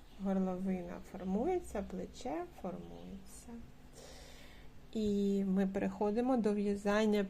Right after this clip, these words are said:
п'ятнадцятого лицьового рядка або сто п'ятдесят першого, якщо в загальному підрахунку. І з цього боку ми закриваємо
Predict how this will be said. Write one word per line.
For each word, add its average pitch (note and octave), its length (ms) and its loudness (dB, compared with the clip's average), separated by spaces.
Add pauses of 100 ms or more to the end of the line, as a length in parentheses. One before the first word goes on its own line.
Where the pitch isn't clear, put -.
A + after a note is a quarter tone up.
п'ятнадцятого A3+ 1400 2
лицьового G3 1120 2
рядка F#3 800 0 (1500)
або G3+ 520 8
сто G#3+ 320 0
п'ятдесят F#3+ 600 2 (180)
першого, C#4 960 2 (180)
якщо G#3+ 420 -2
в C4 60 0
загальному G3+ 600 4
підрахунку. F#3+ 1080 -4 (600)
І G#3 420 2 (440)
з - 100 -14
цього F#3 340 2
боку B3+ 420 2
ми G#3 260 4
закриваємо A3+ 1080 0